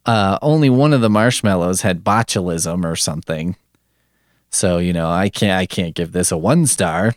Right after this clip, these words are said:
That would be ridiculous." I'd be like, "Nah, I think you could give it one." <laughs> I think the ink i-, coming in a kit being flesh-eating is a one-star situation. "Four, good for beginners," says Jill.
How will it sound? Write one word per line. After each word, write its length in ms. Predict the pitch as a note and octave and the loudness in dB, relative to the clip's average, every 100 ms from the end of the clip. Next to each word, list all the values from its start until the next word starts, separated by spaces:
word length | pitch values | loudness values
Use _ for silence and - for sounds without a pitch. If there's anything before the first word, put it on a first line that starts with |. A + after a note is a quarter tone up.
| - | -4
That 180 | G#2 G#2+ | -4 -2
would 100 | G#2 | 0
be 120 | A#2 | 2
ridiculous." 640 | B2 C#3 D#3+ G2+ E2 E2 - | 2 2 2 0 -2 -2 -2
I'd 140 | G2+ | 0
be 80 | G#2 | 0
like, 160 | G#2+ | 0
"Nah, 340 | F3+ G3 E3+ D#3+ | 2 2 4 2
I 240 | D#3 D#3+ D#3 | 2 2 2
think 240 | - D3+ | 0 -2
you 80 | A#2+ | 0
could 80 | F#2+ | 0
give 160 | G2+ | 0
it 100 | F#2 | 2
one." 240 | F2+ F#2 A2 _ _ _ _ _ - | 2 0 -2 _ _ _ _ _ -6
<laughs> 240 | - A#3+ _ _ _ _ _ - - - | -2 -2 _ _ _ _ _ -20 -18 -2
I 120 | G3+ | 0
think 240 | G#3+ B3 - | 2 0 0
the 140 | - | 0
ink 400 | G3+ F#3+ - - - | 2 2 0 -8 -10
i-, 100 | B2+ - | -10 -2
coming 320 | C#3+ B2+ A#2 | 2 4 4
in 100 | A2+ | 2
a 60 | |
kit 320 | A2 C3 A#2 A2+ | 2 2 0 0
being 220 | G#2+ G2+ | 0 0
flesh-eating 840 | - A#2+ - G2+ F#2 F2 F2+ F2+ - _ - | 2 2 2 0 0 0 -2 -4 -8 _ -6
is 280 | G#2 F2+ F2+ | -2 -2 -2
a 120 | F2 | -2
one-star 680 | F#2 G#2+ G#2 - G#2+ F#2+ F#2 | 0 2 2 0 0 0 -2
situation. 800 | F#2 - D#2+ D2 B1+ - - G2 _ _ _ _ _ _ _ _ _ _ _ _ _ _ _ _ _ | -4 -6 -6 -6 -8 -8 -8 -12 _ _ _ _ _ _ _ _ _ _ _ _ _ _ _ _ _
"Four, 420 | - D#3+ A2+ C#2+ D2+ | 0 4 4 2 2
good 180 | E3+ F#3 | 2 4
for 160 | G#3 | 2
beginners," 720 | G3+ G3 A#3 D#3+ D#2+ B1+ - - | 0 2 2 2 0 -4 -8 -6
says 300 | - E2+ E2 | -2 -2 -2
Jill. 440 | F#2+ G2 C#3+ F3 | -2 2 2 0